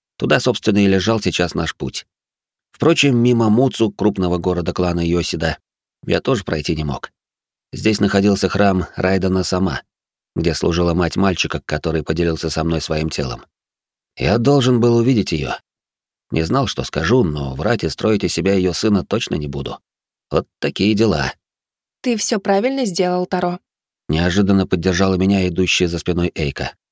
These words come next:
Speaker 2: «Пешие паломники не такие приметные. А после произошедших в столице событий нам всем лучше бы поберечься.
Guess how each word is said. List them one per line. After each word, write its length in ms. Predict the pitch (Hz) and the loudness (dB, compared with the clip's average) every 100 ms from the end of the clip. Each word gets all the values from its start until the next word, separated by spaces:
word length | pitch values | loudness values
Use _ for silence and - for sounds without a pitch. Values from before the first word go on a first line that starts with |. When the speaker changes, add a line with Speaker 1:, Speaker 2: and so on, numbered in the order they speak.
| _ _ _ _ _ | _ _ _ _ _
Speaker 2:
«Пешие 360 | 285 254 - 233 | -2 0 0 0
паломники 580 | 220 208 240 240 220 214 | 2 0 0 0 -2 -2
не 140 | 220 | -2
такие 340 | - - 320 - | -2 0 -2 0
приметные. 540 | 185 175 - 175 175 _ _ _ _ _ | -2 -2 -4 -8 -8 _ _ _ _ _
А 100 | 339 | -2
после 320 | 392 415 339 | 0 0 0
произошедших 680 | 240 240 214 214 226 214 196 | 0 0 2 0 -2 -2 -6
в 40 | - | -2
столице 340 | 196 190 196 | 0 0 -2
событий 600 | - 196 277 - 147 180 _ _ _ - | -2 -2 -2 -4 -6 -8 _ _ _ -2
нам 220 | 349 339 | 0 0
всем 340 | - 320 262 | -2 -2 0
лучше 280 | 233 - 247 | 0 0 0
бы 100 | 208 | 0
поберечься. 640 | 208 196 190 151 - 156 | 0 2 0 0 -8 -8